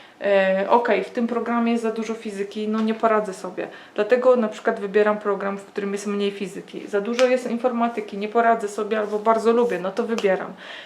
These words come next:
I patrzcie na to, jeżeli, y, jeszcze raz powtórzę, że jeżeli nie będzie sylabusów, bo nie zawsze są te programy nauczania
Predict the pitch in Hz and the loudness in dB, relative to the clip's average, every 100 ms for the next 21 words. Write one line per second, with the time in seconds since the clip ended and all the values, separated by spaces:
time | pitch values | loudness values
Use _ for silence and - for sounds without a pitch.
0 | - 220 214 262 269 - 277 247 247 294 | -10 -8 0 2 2 0 -2 -2 2 2
1 | 311 - 220 226 240 233 - - - 220 | 2 -2 -2 0 0 0 -4 -8 -2 -2
2 | - - 233 - 247 247 - - 233 233 | -4 -6 -4 0 0 0 -8 -8 -2 0
3 | 220 214 214 220 214 208 208 214 240 254 | 4 4 4 0 -2 -2 0 -2 -4 -2
4 | 240 226 233 240 202 196 190 190 190 240 | -2 -2 -8 -10 -8 -6 -4 -4 -4 -6
5 | 240 226 233 - 214 226 226 220 214 214 | -4 -4 -6 -6 -2 0 0 0 -2 -2
6 | 226 226 233 | -2 0 -2